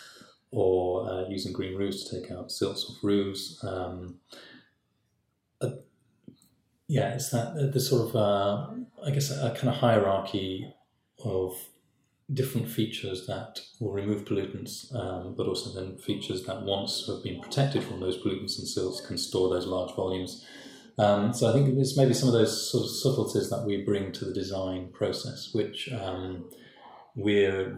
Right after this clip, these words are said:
weaving into our design a lot more in, uh, the Overloper scheme in Middleburg, um, which, uh,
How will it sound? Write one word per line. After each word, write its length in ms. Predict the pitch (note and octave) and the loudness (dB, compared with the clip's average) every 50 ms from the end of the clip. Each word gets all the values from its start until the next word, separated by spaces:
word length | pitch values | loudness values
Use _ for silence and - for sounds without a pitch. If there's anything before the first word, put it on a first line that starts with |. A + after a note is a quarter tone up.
| A2 G#2 | -4 -2
weaving 340 | G2 G#2 G2+ F#2+ G2 F#2+ F#2+ | 0 0 0 0 0 -2 -2
into 360 | F#2+ F#2 F#2 F2 - - F#2 | -2 -2 -2 -2 -2 -2 0
our 200 | F2+ F2+ F2+ F2+ | 0 0 0 0
design 300 | F2+ F2 F#2 F#2 F#2 F2+ | 0 -2 -2 -2 -4 -2
a 40 | F2+ | -4
lot 200 | F#2 G2+ - - | -4 -4 -4 -6
more 340 | F#2+ F#2 F#2 F2+ F2+ F2+ F#2 | -6 -4 -4 -4 -4 -6 -8
in, 220 | F#2 F#2 F#2 F#2 F#2 | -8 -8 -8 -8 -6
uh, 220 | F#2 F#2+ F#2+ F#2+ | -6 -6 -8 -6
the 120 | - F#2+ G2 | -4 -2 -2
Overloper 420 | G2 F#2+ G2 G2 G2+ G2+ - - | -2 -2 -4 -4 -6 -8 -8 -8
scheme 360 | - - - - - F#2+ F#2+ F#2 | -8 -10 -6 -6 -8 -8 -6 -8
in 100 | F#2 F#2+ | -8 -10
Middleburg, 500 | G2+ G2 G2 - - G#2+ G#2+ G#2 G#2+ - - _ _ - | -10 -10 -12 -12 -8 -8 -8 -8 -10 -12 -18 _ _ -8
um, 480 | G#2+ G2+ G2 F#2+ F#2 F2+ F#2 F#2 F2+ - _ _ - - - _ _ _ _ _ _ _ | -8 -6 -6 -10 -12 -12 -12 -14 -16 -18 _ _ -20 -20 -20 _ _ _ _ _ _ _
which, 420 | - G2+ G2+ - - - - - F#2+ | -4 -4 -2 -4 -8 -10 -8 -6 -6
uh, 380 | F2+ F#2 F#2 F#2 F#2 F#2+ - | -6 -6 -8 -8 -10 -12 -14